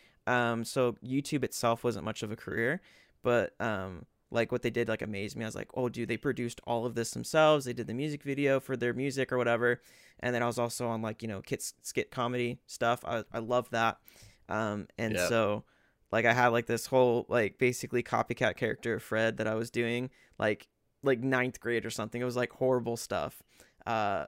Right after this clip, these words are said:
Speaker 1: but it was, like, a fun little experience to, like, try to, like, make something, like, kinda bigger than just, like, you know,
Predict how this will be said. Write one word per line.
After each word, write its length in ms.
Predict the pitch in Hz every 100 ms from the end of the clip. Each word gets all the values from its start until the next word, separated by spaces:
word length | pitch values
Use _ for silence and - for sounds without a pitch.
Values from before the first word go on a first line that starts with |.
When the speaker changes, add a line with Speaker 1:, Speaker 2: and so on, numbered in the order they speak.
| -
Speaker 1:
but 240 | - 135
it 80 | 143
was, 120 | 170
like, 120 | 196
a 60 | 196
fun 180 | 165 160
little 120 | 151
experience 420 | 139 135 131 131
to, 60 | 127
like, 180 | 123 110
try 120 | 117
to, 60 | 117
like, 200 | 117 120
make 180 | 113
something, 380 | - 117 - 117
like, 160 | 110 107
kinda 200 | 123 110
bigger 300 | 107 107 110
than 140 | 107
just, 260 | 107 107 -
like, 300 | 107 - - _ _ _ -
you 100 | 113
know, 240 | 98 85